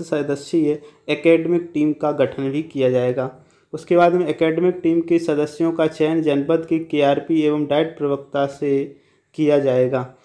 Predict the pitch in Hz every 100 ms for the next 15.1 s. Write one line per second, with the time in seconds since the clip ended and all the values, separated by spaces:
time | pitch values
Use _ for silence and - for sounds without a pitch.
0 | _ - 160 170 170 190 196 175 175 175
1 | 180 175 185 185 160 156 151 - 165 165
2 | 170 165 156 160 175 160 147 143 151 165
3 | 160 160 147 143 156 160 147 147 - 165
4 | 160 147 - 147 - 156 147 143 139 143
5 | 156 175 170 _ _ - 160 165 165 175
6 | 175 180 175 156 147 - 160 165 165 156
7 | 143 139 156 160 160 165 160 147 139 135
8 | 147 147 156 147 139 156 156 139 131 135
9 | 170 170 - _ _ _ - 151 139 131
10 | 127 127 123 - _ - 143 156 185 185
11 | 185 170 180 175 180 175 175 180 - 156
12 | 160 170 170 160 156 156 - 165 160 160
13 | 156 160 160 160 156 - 160 165 160 151
14 | 147 147 147 160 160 139 139 147 143 143
15 | 156